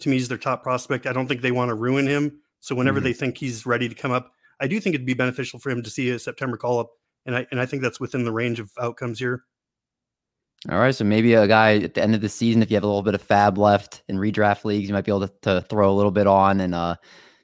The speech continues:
Speaker 2: maybe he can help you down the road. Third base definitely is a position we need, and obviously it sounds like a great dynasty asset in Colt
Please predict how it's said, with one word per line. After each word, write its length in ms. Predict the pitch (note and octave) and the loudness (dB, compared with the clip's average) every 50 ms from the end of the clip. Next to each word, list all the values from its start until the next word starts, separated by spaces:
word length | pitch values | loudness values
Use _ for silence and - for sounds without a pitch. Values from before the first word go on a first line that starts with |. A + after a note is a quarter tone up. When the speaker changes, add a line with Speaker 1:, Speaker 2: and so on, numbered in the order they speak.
| _ | _
Speaker 2:
maybe 180 | G#2+ G2 F2+ A2+ | -2 2 2 2
he 40 | G2+ | 2
can 120 | A2+ G2 | 2 2
help 220 | G#2 A#2 A#2 - | 4 2 4 4
you 60 | A#2 G2+ | 2 2
down 160 | G#2+ G#2+ G#2 | 4 4 4
the 60 | G#2 | 4
road. 180 | G#2+ G#2+ G2+ - | 2 2 2 4
Third 220 | B2+ C3+ C3+ A#2 | 4 4 4 4
base 320 | G#2+ B2 B2 B2+ A#2 - | 4 4 6 6 4 4
definitely 440 | - A#2 A2+ - - A#2 G#2+ G#2 G2+ | 2 2 2 2 2 0 0 0 0
is 100 | G2 F#2 | 0 -2
a 40 | F#2+ | -4
position 440 | - G#2+ F2 G#2 G2 - - G2 F#2 | -8 -6 -6 -6 -4 -4 -4 -4 -4
we 100 | F#2 F2+ | -4 -4
need, 300 | F2+ G2 G2 F#2+ F#2 E2+ | -2 -2 -2 -2 -4 -4
and 260 | F2 E2+ E2+ E2 - _ _ _ _ _ _ _ | -6 -6 -8 -10 -12 _ _ _ _ _ _ _
obviously 540 | - D#2+ F2 F2+ F2+ F#2+ E2+ - - F#2+ F2 | -4 -2 -2 0 0 -2 -2 -4 -4 -4 -4
it 60 | E2 | -2
sounds 200 | - F#2 F2+ - | -2 -4 -4 -4
like 80 | F2 D2+ | -4 -6
a 100 | E2 E2+ | -6 -6
great 300 | D#2+ - F#2 F#2 F2 E2 | -2 0 0 0 2 2
dynasty 480 | - F2+ F2+ F2+ F#2 F2+ - F#2 D#2+ | 2 2 2 2 0 -2 -4 -2 0
asset 420 | - F2 F2+ F#2 - - E2 - A3 | 2 2 2 2 0 -2 -4 -4 -4
in 260 | - F#2 E2+ F2 E2+ | -4 -4 -4 -4 -4
Colt 380 | - - G2+ F#2 F2+ F2 - | -2 -2 0 0 0 -2 -6